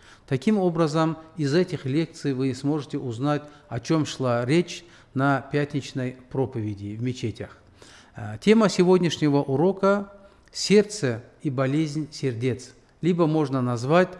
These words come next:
«Исследование сокровенных тайн сердца». В целом мы должны понимать, что сердце — это такой орган,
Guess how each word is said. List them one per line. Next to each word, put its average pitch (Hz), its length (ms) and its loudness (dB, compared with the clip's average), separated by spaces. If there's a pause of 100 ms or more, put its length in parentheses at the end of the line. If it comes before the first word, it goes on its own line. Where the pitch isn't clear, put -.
(200)
«Исследование 175 920 0 (220)
сокровенных 135 920 -2 (160)
тайн 143 340 2 (120)
сердца». - 500 -4 (600)
В - 40 -20
целом 208 400 6
мы 180 120 2
должны 165 340 -2
понимать, 156 540 -2 (100)
что 143 240 -4
сердце — 180 560 -2
это 143 240 -4
такой 135 320 -2
орган, 156 500 0